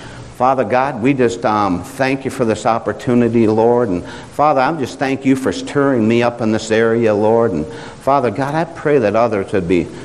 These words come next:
stirred up, Lord. And Father God, that you'd bring people along our path, Lord. And Father God, that you'd use us for your glory, for you receive all the glory, Lord. We just, um, we're just there and you show up, Lord.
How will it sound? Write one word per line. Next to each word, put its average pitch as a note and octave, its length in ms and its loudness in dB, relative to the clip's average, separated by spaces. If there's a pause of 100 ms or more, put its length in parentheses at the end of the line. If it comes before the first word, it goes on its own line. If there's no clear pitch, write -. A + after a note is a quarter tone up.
(160)
stirred A2+ 520 0
up, G2+ 260 0
Lord. A2+ 300 4
And F2+ 100 -4
Father F3 320 0
God, C#3+ 260 0
that G#2+ 120 -2
you'd C#3 200 0
bring B2+ 200 0
people A#2 460 0
along A2 280 2
our G#2 160 2
path, E2 520 -6
Lord. F2 320 0 (520)
And G#2 120 0
Father C3 320 2
God, B2 240 0
that A2+ 140 -2
you'd C3+ 260 4
use B2 340 2
us B2+ 320 2 (260)
for A2+ 140 -2
your G#2+ 180 2
glory, A#2 460 2
for F2+ 180 -4
you G#2 200 4
receive B2+ 460 2
all G#2+ 220 2
the F2+ 80 0
glory, G#2+ 420 2
Lord. F2+ 300 2
We B2 160 2
just, A#2 320 0
um, F2+ 420 0 (720)
we're B2+ 160 0
just B2+ 260 -2
there C#3 200 2
and A#2 120 2
you B2+ 120 4
show G#2 340 0
up, F#2+ 220 0
Lord. G2+ 320 0